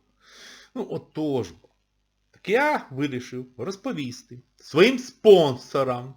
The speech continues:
да, це відео буде для спонсорів, от яка буде модель економіки України після нашої перемоги. Ні, то що перемога буде, не хвилюйтесь, буде.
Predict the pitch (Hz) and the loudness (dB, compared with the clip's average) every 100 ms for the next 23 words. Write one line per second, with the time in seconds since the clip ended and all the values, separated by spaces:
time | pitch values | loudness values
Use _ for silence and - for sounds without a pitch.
0 | - 110 113 98 - 135 117 104 107 90 | -10 -4 -4 -6 -8 -8 -8 -8 -10 -10
1 | 87 - 110 139 233 247 _ - - - | -14 -16 -18 -18 -20 -20 _ -20 -20 -20
2 | - - 110 160 165 - 254 247 165 165 | -20 -16 -10 -6 -6 -2 2 4 2 -4
3 | 196 139 131 120 156 143 165 135 104 98 | -8 -2 -2 -2 -6 2 4 4 2 -6
4 | 131 147 139 104 - 113 - 170 277 302 | -10 -10 -8 -10 -10 -12 -4 -2 -2 -4
5 | 196 - 254 247 156 156 - 139 104 76 | -10 -10 -10 -8 -10 -10 -12 -14 -14 -16
6 | - _ - - _ 190 160 190 180 226 | -20 _ -20 -20 _ -4 -2 -4 -2 -2
7 | 233 220 208 190 190 175 170 175 127 92 | 0 0 -2 -2 -2 -2 -4 -6 -8 -10
8 | 82 104 143 71 76 | -16 -16 -14 -14 -18